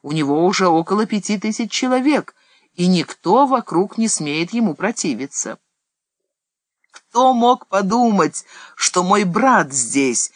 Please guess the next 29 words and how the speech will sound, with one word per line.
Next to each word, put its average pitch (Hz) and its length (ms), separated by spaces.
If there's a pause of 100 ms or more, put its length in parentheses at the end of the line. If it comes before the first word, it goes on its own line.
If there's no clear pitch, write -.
(240)
Ведь 143 320
я 147 200
о 147 60
нем 170 240
ничего 160 340
не 165 140
слышал 156 460
с - 80
тех 123 260
пор, 202 300 (260)
как 127 180
он 160 140
потерял 151 540
Сюйчжоу», 139 960 (260)
радостно 123 480
воскликнул 156 500
Гуань 127 380
Юй. 98 440 (1400)
Сунь 349 380
Цаню 202 560 (400)
было 185 320
приказано 254 640
поспешить 139 580
в 113 120
город 285 520
и 220 160
известить 190 680
Джан 123 420
Фэя 233 580